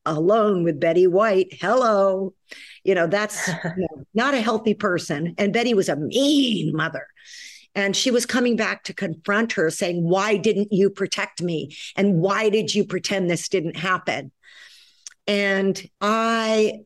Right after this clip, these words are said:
Speaker 1: loved Susan Flannery. Oh my gosh, what a force of nature. So to do scenes with Betty White and Susan,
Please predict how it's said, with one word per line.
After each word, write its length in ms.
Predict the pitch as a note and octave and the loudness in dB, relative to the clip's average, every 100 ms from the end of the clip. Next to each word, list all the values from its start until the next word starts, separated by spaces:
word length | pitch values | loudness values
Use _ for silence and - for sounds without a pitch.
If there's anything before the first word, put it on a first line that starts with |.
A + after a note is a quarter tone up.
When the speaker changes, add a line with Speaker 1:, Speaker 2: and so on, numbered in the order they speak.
| _ | _
Speaker 1:
loved 720 | E3 D#3+ E3+ F3 F#3 E3 C#3+ | -6 -4 0 2 2 0 -4
Susan 460 | - - E3+ D#3 D3+ | -10 -4 -4 -4 -4
Flannery. 520 | D#3+ D3 C3 G#2+ - _ | -6 -6 -8 -10 -14 _
Oh 320 | A3+ A#3+ B3 | 2 4 4
my 280 | A#3+ G#3+ F#3+ | 4 2 2
gosh, 400 | E3+ C#3+ - - | 0 -2 -6 -4
what 120 | F3 | -2
a 140 | F3 F3+ | -2 -2
force 260 | E3+ D#3 - | -4 -2 -4
of 80 | D3+ | -6
nature. 460 | D#3 C#3+ - C3 - - | -6 -8 -10 -12 -18 -18
So 140 | - A3+ | -4 0
to 100 | A3+ | 2
do 160 | C4 | 2
scenes 400 | B3+ C4 G#3+ D#3+ | 2 2 0 0
with 200 | F3 D3 | -2 -2
Betty 260 | F#3 G3+ A#3 | -2 0 0
White 280 | F#3+ E3+ E3 | 0 0 -2
and 120 | D#3+ | -4
Susan, 640 | D#3 G3 F3 E3 C3+ C#3 | -2 0 0 -2 -8 -12